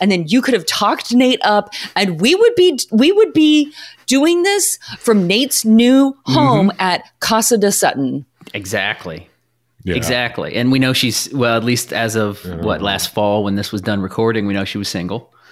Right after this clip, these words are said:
Speaker 2: Uh, 'cause that motherfucker Steve ghosted her. I don't know what the hell he was doing.
Speaker 1: <gasps>
Speaker 2: I,
Speaker 1: He was so
Speaker 2: I just, I
Speaker 1: what a
Speaker 2: complimented
Speaker 1: dick.
Speaker 2: him last week, even though it was the competition. I complimented him.
Speaker 1: Right?
Speaker 2: I was like, "He seems like a good guy." Nope.
Speaker 1: Nope.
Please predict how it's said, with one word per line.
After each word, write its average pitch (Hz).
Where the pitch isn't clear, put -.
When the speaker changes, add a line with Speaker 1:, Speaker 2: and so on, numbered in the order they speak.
Speaker 2:
Uh, 90
'cause -
that 143
motherfucker 117
Steve 123
ghosted 107
her. 104
I 92
don't 110
know 98
what 98
the -
hell 90
he 110
was 110
doing. 95
Speaker 1:
<gasps> 107
Speaker 2:
I, 107
Speaker 1:
He 233
was 139
so -
Speaker 2:
I 160
just, 156
I 143
Speaker 1:
what 139
a -
Speaker 2:
complimented 151
Speaker 1:
dick. 104
Speaker 2:
him 98
last 95
week, 104
even 127
though 131
it -
was 123
the 117
competition. 135
I 98
complimented 208
him. 110
Speaker 1:
Right? 120
Speaker 2:
I 123
was 123
like, 139
"He 151
seems 175
like 165
a 151
good 175
guy." 196
Nope. 170
Speaker 1:
Nope. 480